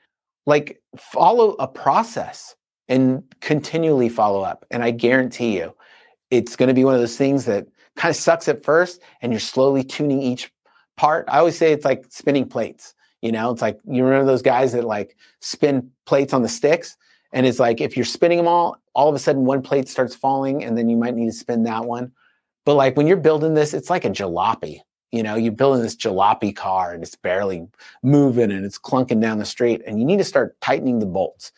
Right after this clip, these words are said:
And eventually, you tighten the bolts a little bit each day.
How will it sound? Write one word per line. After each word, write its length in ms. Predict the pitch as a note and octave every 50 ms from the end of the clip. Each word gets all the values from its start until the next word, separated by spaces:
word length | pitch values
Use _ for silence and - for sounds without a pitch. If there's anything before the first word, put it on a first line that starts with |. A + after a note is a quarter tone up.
| _ - _ _ _ _ -
And 100 | B2 A#2
eventually, 760 | B2 - F#3+ A#3+ C4+ C4 - - D#3 B2 A2+ A2+ C3 D3+ - _ _ _ _
you 80 | - C3+
tighten 300 | C3 - F#3 A3 G#3+ G3
the 40 | F3+
bolts 300 | D#3 F3+ G3+ G3+ G3+ -
a 40 | D#3
little 200 | D#3+ G3 A3 G#3
bit 160 | F#3+ A#3 -
each 280 | G#3+ G#3 G#3 - -
day. 380 | - - A#3+ G#3+ D#3+ C3 - -